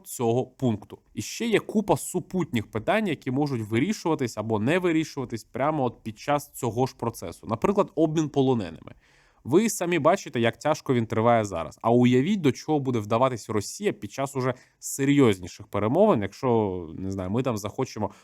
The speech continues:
остаточно це питання закрити разом з припиненням вогню. Але це все були загальні речі, плюс-мінус універсальні для більшості конфліктів. Але, ще раз, кожна війна, вона унікальна, і у всіх сторін є свої специфічні вимоги. Тому давайте просто згадаємо, які вимоги є в Росії і в Україні.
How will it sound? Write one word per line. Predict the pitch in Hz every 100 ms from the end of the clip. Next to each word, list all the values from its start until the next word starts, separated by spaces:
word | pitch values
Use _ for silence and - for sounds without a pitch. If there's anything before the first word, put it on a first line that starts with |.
| -
остаточно | 120 - 120 143 - 120
це | -
питання | 110 113 117 104
закрити | 101 113 135 151 123
разом | 110 117
з | 110
припиненням | - 110 - 104 98
вогню. | 107 107 101 -
Але | 147 254
це | 277 226
все | - 214
були | 202 165
загальні | 120 139 156 117 131
речі, | 233 -
плюс-мінус | 147 156 185 - 180 160 -
універсальні | 110 107 110 165 165 139
для | 117
більшості | 107 139 - 131 -
конфліктів. | 110 110 101 - -
Але, | - 107 131 107 -
ще | - 160
раз, | 104 - -
кожна | 170 185 160 117
війна, | 110 131 214 - _ _ -
вона | 104 156
унікальна, | - 156 139 - 82 85 135 254 _ _ _
і | -
у | 110
всіх | 101 - 226
сторін | - 147 196 165
є | 143
свої | - 139 139
специфічні | - 135 - 120 120 - 123
вимоги. | 139 185 98 92 - _ _
Тому | 156 233
давайте | 240 226 -
просто | 180 - 117
згадаємо, | 104 113 139 269 262
які | 135 120 190
вимоги | 117 117 139 131 117
є | 120
в | 113
Росії | 104 - 185 185
і |
в | 139
Україні. | 123 - 123 85